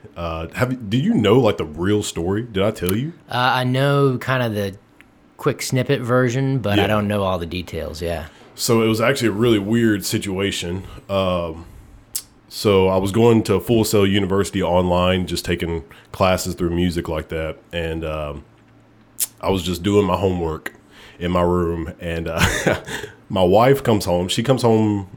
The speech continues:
Speaker 1: around, it was like eight something at night. And then she's just, um, coming in. And I was like, "Let me go hang out with her and the dog." So, um, I stopped doing my homework. <laughs> And, and then I go out there, hang out with them on the couch.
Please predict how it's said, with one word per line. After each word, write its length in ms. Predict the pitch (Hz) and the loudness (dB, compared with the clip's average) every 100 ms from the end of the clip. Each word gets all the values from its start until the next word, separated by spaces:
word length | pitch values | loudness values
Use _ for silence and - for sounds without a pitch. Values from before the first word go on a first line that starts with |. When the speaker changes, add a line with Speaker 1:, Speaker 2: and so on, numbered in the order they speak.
| - | -8
Speaker 1:
around, 920 | 90 92 92 92 92 90 90 85 - - | -2 0 2 0 0 -2 -2 -4 -10 -8
it 60 | 147 | -4
was 120 | 139 | 2
like 180 | 107 - | 2 2
eight 220 | 98 98 | -2 -4
something 340 | - 90 87 85 | -2 -4 -2 -4
at 80 | 78 | -6
night. 280 | 73 76 - _ - - - - | -6 -8 -12 _ -20 -20 -20 -6
And 120 | 101 | 2
then 140 | 101 95 | 2 2
she's 300 | 101 90 76 | 0 -2 -2
just, 360 | 87 87 - | -2 -2 -4
um, 500 | 85 80 76 76 80 - | -4 -4 -6 -10 -12 -2
coming 260 | 104 101 | 0 2
in. 280 | 98 95 95 | 2 2 2
And 100 | 85 | 0
I 60 | 87 | -2
was 120 | 80 | -4
like, 220 | 78 - | -10 -6
"Let 140 | 110 | -2
me 80 | 110 | 0
go 120 | 92 | 0
hang 200 | 90 92 82 | -2 -2 -4
out 80 | |
with 120 | 73 92 | -6 -4
her 180 | 87 | -2
and 100 | 85 | -2
the 60 | 73 | -6
dog." 420 | 71 73 71 73 - - - - - - | -6 -6 -8 -10 -18 -20 -20 -20 -20 -6
So, 340 | 98 85 80 | -2 -2 -2
um, 380 | 78 69 69 71 - _ _ _ _ - _ - - | -4 -6 -10 -16 -20 _ _ _ _ -20 _ -18 -14
I 40 | - | -6
stopped 260 | 101 85 | -2 0
doing 180 | 92 95 | 2 4
my 100 | 90 | 2
homework. 480 | 92 104 107 120 - | 4 4 6 2 0
<laughs> 20 | |
And, 160 | - - - - - 175 - - - - - | -2 0 0 0 0 0 -4 -14 -16 -16 -4
and 100 | 92 | -2
then 100 | 82 | 0
I 80 | |
go 160 | 90 101 | 2 4
out 140 | 104 | 4
there, 120 | 107 98 | 2 2
hang 180 | 104 104 | 2 2
out 100 | 104 | 2
with 120 | - | 2
them 220 | 107 110 | 2 2
on 100 | 104 | 2
the 80 | 101 | -2
couch. 500 | - 113 123 - | -2 -2 -2 -6